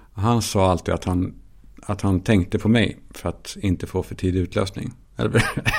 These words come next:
nej. Han tänkte på Alex för att inte få för tidig. <laughs> Nej.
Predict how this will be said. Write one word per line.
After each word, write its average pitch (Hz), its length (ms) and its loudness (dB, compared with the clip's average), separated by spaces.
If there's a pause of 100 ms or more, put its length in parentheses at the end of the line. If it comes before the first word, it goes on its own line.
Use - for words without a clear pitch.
(2500)
nej. - 420 -4 (500)
Han 104 140 0
tänkte 98 260 6
på - 60 -2
Alex 113 540 4 (100)
för - 160 -6
att 87 60 2
inte 85 180 -4
få - 120 -12
för - 80 -14
tidig. 98 260 -4 (640)
<laughs> - 640 -4
Nej. 113 540 8